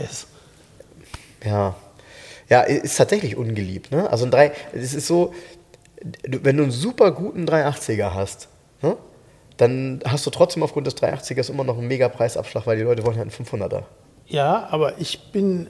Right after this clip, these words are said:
Speaker 1: wahrscheinlich würde ich einen super guten Drei achtziger nehmen. Schon deshalb, weil kein anderer den nehmen würde.
Speaker 2: Ja, ist eine gute, ja, ist auch nicht unklug, ne? Weil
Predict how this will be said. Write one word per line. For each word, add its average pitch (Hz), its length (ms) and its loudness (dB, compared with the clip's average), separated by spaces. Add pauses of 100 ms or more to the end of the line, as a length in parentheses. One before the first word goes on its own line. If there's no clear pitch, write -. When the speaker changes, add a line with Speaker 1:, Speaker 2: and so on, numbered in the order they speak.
(440)
Speaker 1:
wahrscheinlich 214 500 -6
würde 190 140 -2
ich - 220 -6 (100)
einen 131 160 -4
super 175 300 2
guten - 260 -10
Drei 151 200 0
achtziger 147 420 -4
nehmen. 151 340 -2
Schon 131 160 -8
deshalb, 143 380 -4
weil 147 160 -2
kein 156 200 -10
anderer 143 220 -8
den 123 160 -12
nehmen 123 260 -14
würde. - 180 -10
Speaker 2:
Ja, 123 220 6 (440)
ist - 180 -6
eine 104 160 0
gute, 110 400 0
ja, 131 140 4
ist 120 420 -2
auch 110 220 2
nicht 139 300 -4
unklug, 196 440 -2
ne? 139 160 -4 (100)
Weil 98 300 0